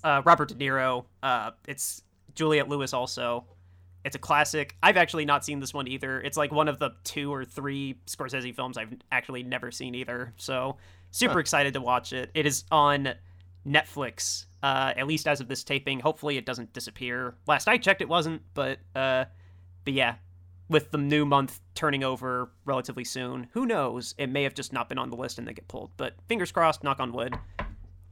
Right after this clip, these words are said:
Speaker 1: That's where we should be taking the time machine, is to the early nineties for Cape Fear. And then, again, our new release film is on Apple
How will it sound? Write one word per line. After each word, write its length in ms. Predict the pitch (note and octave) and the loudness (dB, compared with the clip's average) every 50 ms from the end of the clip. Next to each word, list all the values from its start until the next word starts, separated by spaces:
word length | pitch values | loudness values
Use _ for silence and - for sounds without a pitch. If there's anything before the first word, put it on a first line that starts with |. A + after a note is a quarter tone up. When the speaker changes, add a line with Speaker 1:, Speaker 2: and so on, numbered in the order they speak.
| - - | -2 6
Speaker 1:
That's 200 | F3+ G3 F#3+ - - - - | 6 6 6 6 -2 -10 -2
where 160 | - D#3+ D3+ | 2 4 4
we 100 | C#3+ C#3 | 4 2
should 140 | C#3 - C#3 | 0 -2 -4
be 80 | - C3 | -4 -4
taking 260 | - C3+ B2+ C3 A#2+ | -6 -6 -6 -6 -8
the 60 | A#2 | -6
time 160 | - C3 C3 | -4 -2 -2
machine, 320 | B2 A#2 - C#3+ C3+ B2+ A#2+ | -2 -4 -4 -4 -4 -4 -6
is 260 | - D3 C#3+ B2 - | -6 -6 -6 -6 -6
to 100 | - E3+ | -8 -10
the 80 | - - | -8 -6
early 260 | - C#3+ C3 C3 C#3 | -6 -6 -4 -4 -4
nineties 360 | D3 D#3 D#3+ C3+ C#3+ C#3+ B2+ | -4 -4 -4 -4 -6 -6 -8
for 100 | - - | -10 -14
Cape 260 | A2 - - G#2+ - | -18 -18 -18 -18 -18
Fear. 440 | - - B2+ C3+ D3 D3+ C#3 C3+ - - - - - - - - - - - - - | -18 -16 -12 -8 -6 -4 -4 -6 -8 -10 -20 -20 -20 -20 -20 -20 -20 -20 -12 -4 -4
And 140 | C3+ C#3 C3+ | -2 0 4
then, 340 | C#3+ C#3+ C#3+ C#3 C#3+ C#3+ - - - - - - - - | 4 4 4 4 2 -2 -4 -6 -16 -20 -20 -16 -10 -6
again, 400 | - B2 D3 C#3 C3+ C3 C3 C3+ - - | -4 0 2 2 2 2 0 -2 -2 2
our 180 | C#3 C3 B2+ B2 | 2 2 2 2
new 160 | C3 D3 C#3 | 0 0 2
release 380 | B2+ C3+ B2 B2+ C3 A#2+ - | 0 0 -2 -2 -4 -4 -6
film 300 | - - D3 C3+ C3 B2+ B2+ | -6 -2 -2 -2 0 -2 -4
is 180 | - C3+ B2 | -6 -6 -4
on 140 | B2+ B2 - | -4 -4 -4
Apple 480 | - - D#3 C#3+ C#3+ C#3+ C#3 C3+ C3 | 0 0 0 0 0 -2 -6 -6 -6